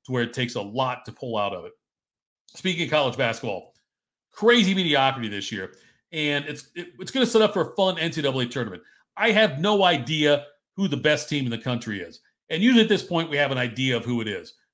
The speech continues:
But it, it, you can usually narrow it down to one or two teams. This year, though, I have no idea who it is. It could very well be Houston. Um, it could be Kansas. I don't know. It, you know, it could be Purdue.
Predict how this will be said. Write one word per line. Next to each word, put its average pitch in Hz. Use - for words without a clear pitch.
But 135
it, 185
it, -
you 233
can 247
usually 214
narrow 220
it -
down 196
to 175
one 196
or 165
two 180
teams. 127
This 220
year, 240
though, 233
I 214
have 160
no 196
idea 165
who 135
it 120
is. 98
It 185
could 262
very 220
well 170
be 123
Houston. 117
Um, 151
it 208
could 262
be 196
Kansas. 123
I 233
don't 190
know. 127
It, 202
you 190
know, 196
it 190
could 277
be 240
Purdue. 240